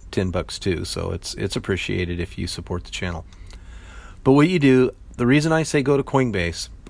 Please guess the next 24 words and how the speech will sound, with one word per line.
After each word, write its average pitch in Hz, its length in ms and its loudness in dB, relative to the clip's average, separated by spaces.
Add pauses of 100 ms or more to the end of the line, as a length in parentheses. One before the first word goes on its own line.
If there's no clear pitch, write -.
(360)
and 107 120 0
I 123 80 6
have 127 280 0 (380)
several 139 560 2
different 123 560 -2 (800)
presentations. 113 1040 0 (1300)
Um, 98 500 -2 (420)
I've 107 160 2
done 117 180 6
live 110 340 2
presentations. 123 680 0
If 92 140 -4
you 117 60 2
watch 110 360 0
those, 113 380 0
I 107 120 -2
g-, 95 180 -4
always 113 360 2
go 107 220 -2
through 98 360 -2
how 107 360 2
you 101 180 -6
can 95 240 -4
buy 92 420 0